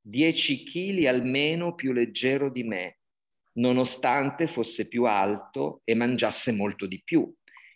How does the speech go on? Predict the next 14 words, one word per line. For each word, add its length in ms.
e 140
non 220
considerasse 840
completo 680
un 180
pasto 720
senza 540
dessert. 640
Con 220
il 180
pollice 840
e 80
il 180
medio 720